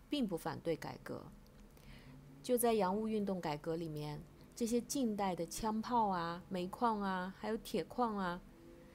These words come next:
炼铁呀，都是慈禧引进的。其实，在八国联军打进中国的时候，慈禧当时逃到了西安。后来八国联军从北京撤出去了，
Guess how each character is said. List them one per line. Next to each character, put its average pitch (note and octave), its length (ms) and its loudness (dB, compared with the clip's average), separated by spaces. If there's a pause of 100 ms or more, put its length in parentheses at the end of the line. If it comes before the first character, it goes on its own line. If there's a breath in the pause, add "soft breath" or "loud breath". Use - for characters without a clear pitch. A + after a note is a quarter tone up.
(540 loud breath)
炼 A#3+ 260 4
铁 - 340 -4
呀， E3 240 -4 (240)
都 F3+ 80 -2
是 F3 140 -6
慈 F3 180 -4
禧 F3+ 180 -6
引 D3+ 200 -8
进 D#3+ 260 -6
的。 - 160 -8 (800 soft breath)
其 - 180 -2
实， F3 300 0
在 G3+ 120 2
八 G3+ 200 4
国 F#3+ 100 2
联 F3 220 0
军 F#3+ 400 -2
打 D#3 180 2
进 G3+ 240 0
中 B3 180 4
国 G#3 160 2
的 E3+ 80 0
时 D#3+ 200 -4
候， D3+ 260 -2 (300 soft breath)
慈 - 180 0
禧 G3 240 -2
当 F#3 180 -2
时 F#3+ 160 -2
逃 D#3+ 240 -4
到 F3+ 140 -2
了 E3 100 0
西 F3 340 -4
安。 F3 280 -2 (480 loud breath)
后 A3+ 140 2
来 A3 100 6
八 A3+ 160 8
国 A3 100 2
联 G3 200 2
军 A3 180 0
从 G3+ 240 0
北 F3+ 160 4
京 G3+ 320 -2
撤 A3+ 260 -2
出 F3+ 220 -4
去 D#3+ 220 -6
了， G2+ 180 -6